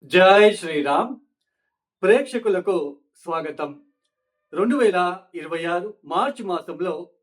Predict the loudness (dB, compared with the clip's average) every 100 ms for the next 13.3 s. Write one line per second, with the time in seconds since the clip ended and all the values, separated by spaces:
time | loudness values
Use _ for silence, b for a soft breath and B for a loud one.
0 | _ -8 -4 -4 -6 -8 -6 -8 -10 -12
1 | -10 -10 -8 -6 -6 -8 -10 _ -14 -8
2 | -6 -8 -8 -8 -8 -10 -14 _ _ _
3 | _ _ _ _ -12 -10 -8 -2 -2 -2
4 | -6 _ -12 -10 -6 -4 -4 -6 -8 -8
5 | -8 -10 -8 -8 -10 _ _ _ _ _
6 | -4 -4 -4 -6 -10 -8 -8 -6 -6 -6
7 | -6 -8 -10 _ -14 -12 -12 -12 -14 -14
8 | -16 _ _ _ _ _ _ _ -10 -6
9 | -4 -6 -10 _ _ _ -12 -8 -6 -6
10 | -8 -10 -14 -14 -14 -10 -10 -12 -16 _
11 | _ _ -8 -8 -6 -2 -2 -2 -8 -12
12 | _ _ -12 -10 -8 -6 -4 -6 -8 -8
13 | -8 -8